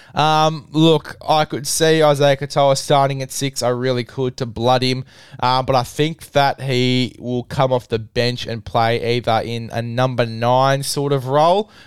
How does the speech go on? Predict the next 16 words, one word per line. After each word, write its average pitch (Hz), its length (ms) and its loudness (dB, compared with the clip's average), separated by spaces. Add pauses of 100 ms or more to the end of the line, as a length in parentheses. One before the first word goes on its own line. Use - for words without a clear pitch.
or 131 160 4
in 127 80 2
a 110 80 2
roaming 120 580 2 (140)
capacity 117 680 -4
as 104 140 -6
well 110 220 0
if 101 120 -2
Jeremy - 300 -6
Marshall-King 110 680 -6
can 107 140 -10
play 107 440 -2 (260)
the 113 160 -2
full 123 500 -4
eighty 117 440 0
there 110 320 0